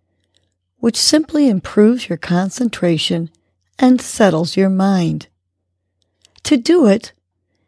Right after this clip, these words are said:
inhale through your nose, and on the exhale, we say one.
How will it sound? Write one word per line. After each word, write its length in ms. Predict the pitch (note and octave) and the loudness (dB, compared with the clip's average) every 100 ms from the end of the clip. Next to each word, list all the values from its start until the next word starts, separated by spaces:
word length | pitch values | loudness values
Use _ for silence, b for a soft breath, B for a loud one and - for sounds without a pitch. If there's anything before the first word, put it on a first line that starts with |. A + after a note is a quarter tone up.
| _ _ - | _ _ -4
inhale 800 | F3 E3+ F#3+ G3+ G#3 A#3 B3+ C#4+ | 2 2 2 -2 0 0 0 -2
through 220 | C#4 C4+ | -2 -2
your 180 | D4 E4+ | 0 -2
nose, 560 | C4+ F#3 G3 A#3 - _ _ _ _ _ _ _ _ _ _ | -2 -2 -4 -10 -16 _ _ _ _ _ _ _ _ _ _
and 160 | A#3 A#3 | 2 4
on 160 | A#3 | 4
the 140 | A#3+ - | 0 0
exhale, 680 | D#4+ - - E3 F3+ G#3+ _ _ _ _ | -2 -4 -4 -2 -2 -8 _ _ _ _
we 120 | B3 A3+ | -8 -4
say 280 | - F#3 | 0 2
one. 480 | F#3+ G3+ C#4 G3 D#3 | 0 -2 -2 -2 -4